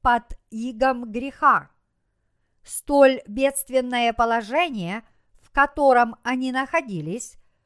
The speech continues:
глубоко меня печалило, ибо я знал, что им неведома следующая истина.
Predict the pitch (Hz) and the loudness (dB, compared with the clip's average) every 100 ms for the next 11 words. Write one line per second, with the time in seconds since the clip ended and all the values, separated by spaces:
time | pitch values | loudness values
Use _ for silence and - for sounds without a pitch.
0 | _ _ 196 240 240 226 202 202 - 311 | _ _ -8 -4 -2 0 0 -2 2 2
1 | 415 370 370 349 339 320 - 208 160 156 | 2 -2 -6 -4 -4 -10 -8 -8 -8 -10
2 | 151 156 - _ _ _ _ _ _ - | -10 -12 -16 _ _ _ _ _ _ -12
3 | 233 214 220 220 202 233 277 285 156 175 | -4 0 2 0 -2 -6 -6 -6 -6 -10
4 | - _ _ _ _ - - 240 226 - | -16 _ _ _ _ -20 -8 2 4 2
5 | - 254 330 370 370 _ 254 381 339 214 | -6 -6 -4 -6 -14 _ -12 -10 -8 -4
6 | 170 170 180 220 269 _ _ _ _ - | -4 -4 -6 -4 -6 _ _ _ _ -10
7 | - 220 247 302 349 339 311 - 311 294 | -8 -6 0 0 0 -2 -2 -6 -4 -4
8 | - 285 302 - 175 156 151 180 | -6 -14 -16 -16 -14 -12 -12 -12